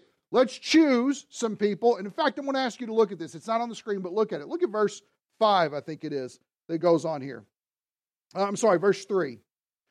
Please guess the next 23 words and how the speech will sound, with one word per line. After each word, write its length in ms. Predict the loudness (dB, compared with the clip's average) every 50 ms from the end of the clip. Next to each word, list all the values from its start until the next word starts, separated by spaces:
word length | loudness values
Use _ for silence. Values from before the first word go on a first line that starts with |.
| _ _ _ _
"Therefore, 440 | 4 4 4 6 6 6 6 6 6
brethren, 460 | 6 6 4 4 4 2 0 -2 -2
select 560 | -8 -2 0 2 4 4 4 2 2 0 -6
from 240 | -8 -2 -2 2 2
among 400 | 2 2 4 2 2 2 0 -4
you 160 | -4 -6 -6
seven 640 | -6 -8 -10 -2 0 2 4 4 2 0 -4 -4 -2
men 320 | 0 0 0 0 0 -2
of," 440 | -6 0 4 4 4 4 2 -2 -12 -20 _ -6
watch 340 | 0 2 2 2 2 0
this, 260 | -4 -4 -4 -4 -8 -10
"good 280 | 2 6 6 8 8
reputation." 920 | 8 6 4 4 2 -2 2 4 4 4 4 2 2 2 2 2 2 0 -4 -8 _ _ _ _ _ _ _ _ _ _ _ _ _ _ _ _ _ _ _ _ _
Okay? 400 | -4 2 4 4 4 4 2 -2 -6 _
They 80 | -4 0
got 140 | 2 2 4
a 40 | 6
good 140 | 6 6
reputation 440 | 6 4 2 4 2 2 2 2 0
about 220 | 0 2 2 2 0
them. 180 | -4 -8 -10 -12 _ _ _ _ _ _
Second 380 | _ 2 4 4 4 2 -2 -4
criteria, 720 | 0 2 4 4 4 2 2 2 2 4 4 2 0 0